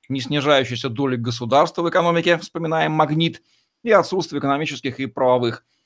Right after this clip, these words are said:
институтов. Иными словами, несовместимости нынешней власти с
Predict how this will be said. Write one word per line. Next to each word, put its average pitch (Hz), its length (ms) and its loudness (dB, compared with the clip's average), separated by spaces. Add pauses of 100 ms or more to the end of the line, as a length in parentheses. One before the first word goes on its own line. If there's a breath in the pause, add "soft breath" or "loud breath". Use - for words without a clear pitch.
(100)
институтов. 117 560 -6
Иными 175 260 0
словами, 165 580 4 (160)
несовместимости 202 1300 0 (140)
нынешней 131 420 0
власти 151 440 2
с 151 400 0